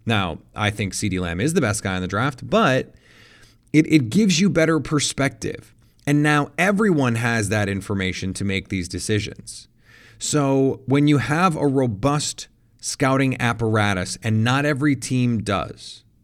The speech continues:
some teams lean more on their coaches who come in later in the process, who come in more at the combine.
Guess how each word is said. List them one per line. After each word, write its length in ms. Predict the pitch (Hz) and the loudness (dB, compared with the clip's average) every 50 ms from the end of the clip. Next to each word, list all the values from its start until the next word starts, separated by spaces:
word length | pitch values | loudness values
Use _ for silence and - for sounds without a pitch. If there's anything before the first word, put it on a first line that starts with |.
| _ _ - - - - - - | _ _ -20 -20 -20 -20 -10 -4
some 280 | - - 160 185 196 - | 0 2 2 2 2 2
teams 360 | - 175 170 170 180 165 143 | 2 2 4 4 4 4 4
lean 240 | 139 135 143 156 156 | 4 4 4 4 4
more 280 | 139 127 131 135 139 | 4 4 2 2 0
on 100 | 143 147 | 0 0
their 140 | 147 151 143 | 0 0 0
coaches 680 | - 180 196 240 233 - - - - - - - - - _ _ _ _ _ _ _ _ _ _ _ - | 0 0 0 2 0 -2 -6 -8 -8 -10 -12 -14 -16 -18 _ _ _ _ _ _ _ _ _ _ _ -6
who 140 | - 127 | -4 -4
come 220 | 127 - 131 127 131 | 0 2 2 4 4
in 120 | 135 135 | 4 4
later 400 | 135 120 120 135 165 196 180 160 | 4 4 4 4 4 4 4 4
in 80 | 131 117 | 2 2
the 80 | 110 | 0
process, 580 | 107 - 104 92 92 90 - - 69 73 - - | 0 -2 -2 -2 -2 -4 -6 -6 -6 -8 -6 -6
who 100 | - - | -6 -6
come 300 | 110 - - 120 120 123 | -4 -4 -4 -2 0 0
in 200 | 120 120 120 120 | 0 0 0 0
more 280 | 117 110 110 110 113 117 | 0 0 0 2 0 0
at 120 | 117 113 | -2 -2
the 60 | 127 | -4
combine. 720 | 123 - - 151 160 185 185 147 117 95 - - - - | -6 -6 -4 -2 0 2 2 2 0 -2 -4 -8 -14 -18